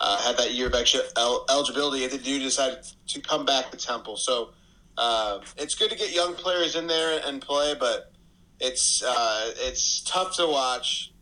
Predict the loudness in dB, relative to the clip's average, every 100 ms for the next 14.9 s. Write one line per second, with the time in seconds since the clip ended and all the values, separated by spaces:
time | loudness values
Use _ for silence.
0 | -16 -8 -6 -6 -10 -8 -6 -4 -4 -2
1 | -2 -2 -2 -4 0 0 2 -2 -4 -6
2 | -6 -2 0 2 0 0 0 2 0 -2
3 | -2 -2 -4 0 -2 -2 -4 -2 0 0
4 | -2 -8 -2 4 4 6 2 2 -2 -2
5 | 0 0 -2 -4 -4 -6 -6 -6 -6 -4
6 | -4 -2 -4 -4 -2 -2 -2 -2 -2 -2
7 | -4 -6 -8 -12 _ -4 -2 -2 -2 0
8 | 0 -4 -10 -20 -20 -20 0 2 2 2
9 | 0 2 0 0 2 2 0 -2 0 0
10 | 0 -2 -2 -4 -6 -10 -4 -2 -2 -4
11 | -6 -2 -4 -4 -10 -20 -20 -6 0 2
12 | 0 -2 -4 -8 -14 -16 -16 -16 -12 -10
13 | -4 -2 0 2 2 2 0 0 -4 -4
14 | -4 0 0 2 0 2 2 2